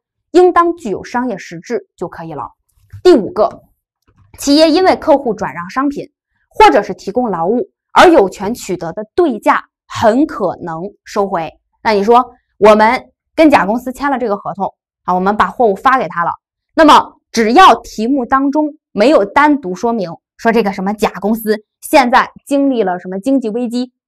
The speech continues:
那么大概率没有办法还咱钱了，有这种表述的话，那就不符合这一条，相关的对价没有达到很可能收回，我们不能确认收入。如果没有这样的表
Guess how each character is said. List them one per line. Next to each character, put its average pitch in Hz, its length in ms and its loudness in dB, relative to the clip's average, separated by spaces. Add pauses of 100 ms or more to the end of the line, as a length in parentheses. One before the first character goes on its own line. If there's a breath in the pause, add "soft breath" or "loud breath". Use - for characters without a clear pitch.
(180)
那 - 80 0
么 254 80 4
大 254 220 2
概 233 160 0
率 214 160 -4
没 190 120 -4
有 240 140 0
办 - 180 -2
法 170 160 -14
还 185 140 -10
咱 233 160 -6
钱 175 160 -12
了， 175 120 0 (420)
有 262 160 6
这 415 160 6
种 277 160 4
表 196 180 2
述 240 140 -4
的 190 100 -2
话， 185 140 2 (160)
那 240 160 -2
就 220 120 2
不 233 180 -2
符 185 120 -10
合 175 140 -10
这 196 100 -6
一 180 100 -6
条， 180 100 -18 (480)
相 269 320 0
关 269 160 4
的 220 100 -2
对 240 300 -2
价 214 260 0 (340)
没 214 220 2
有 233 160 4
达 160 180 -8
到 180 120 -2
很 190 200 -8
可 190 140 -10
能 175 160 -12
收 190 140 -6
回， 156 200 -12 (140)
我 196 120 0
们 185 140 -4
不 269 140 0
能 185 120 -8
确 196 120 -12
认 175 100 -8
收 175 160 -8
入。 175 160 -8 (460)
如 277 240 6
果 185 160 4
没 185 220 -2
有 302 120 4
这 220 100 -4
样 196 120 -2
的 175 60 -8
表 165 160 -12